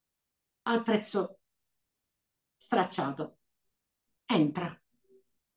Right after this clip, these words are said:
Ti faccio un, quanto, che cosa vuoi comprare? Voglio comprare quello, quello, quello, quello. E, e supera i centoquarantadue euro.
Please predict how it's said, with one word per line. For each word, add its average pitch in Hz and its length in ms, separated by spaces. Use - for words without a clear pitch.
Ti 320 120
faccio 240 300
un, 262 180
quanto, 247 380
che 277 180
cosa 269 240
vuoi 208 160
comprare? 160 460
Voglio 247 220
comprare 226 300
quello, 185 200
quello, 196 280
quello, 196 220
quello. - 220
E, 294 240
e 262 80
supera 311 500
i 285 80
centoquarantadue 185 1300
euro. 151 220